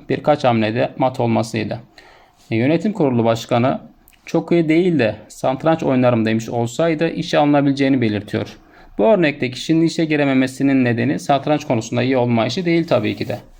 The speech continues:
Yapmış olduğu etkinlik üzerinde ne kadar farkındalığa sahip olduğu ile ilgili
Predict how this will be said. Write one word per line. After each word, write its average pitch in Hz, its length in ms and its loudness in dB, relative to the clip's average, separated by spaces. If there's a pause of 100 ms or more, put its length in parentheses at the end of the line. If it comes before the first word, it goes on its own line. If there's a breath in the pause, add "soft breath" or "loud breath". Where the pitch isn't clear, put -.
(360 loud breath)
Yapmış 220 320 0
olduğu 147 240 2
etkinlik 151 380 0
üzerinde 120 560 0
ne 185 140 -2
kadar 131 260 0
farkındalığa 123 760 2
sahip 127 360 0
olduğu 123 520 2
ile 110 200 2
ilgili 110 460 -2